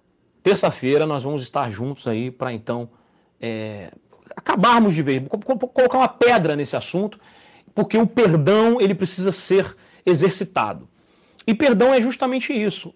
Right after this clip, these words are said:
Perdão, gente, não é amnésia, tá? Não, v-, vamos falar a verdade? Que perdão não é amnésia.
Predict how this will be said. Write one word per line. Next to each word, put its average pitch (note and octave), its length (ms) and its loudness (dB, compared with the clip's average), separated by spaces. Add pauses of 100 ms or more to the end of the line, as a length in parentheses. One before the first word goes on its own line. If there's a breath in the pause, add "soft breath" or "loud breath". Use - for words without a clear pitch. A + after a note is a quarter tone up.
Perdão, B3 440 4
gente, C3+ 240 -4
não C#4 100 2
é D4+ 60 4
amnésia, A#2+ 640 0 (240)
tá? G2+ 120 -6
Não, C#3 140 -8
v-, A#2+ 160 -12
vamos D#3 180 -2
falar F3+ 140 0
a A#2+ 40 0
verdade? C#3+ 340 2 (260 loud breath)
Que - 100 -2
perdão B3+ 360 2
não C4 100 0
é B3+ 60 -2
amnésia. F3 580 -2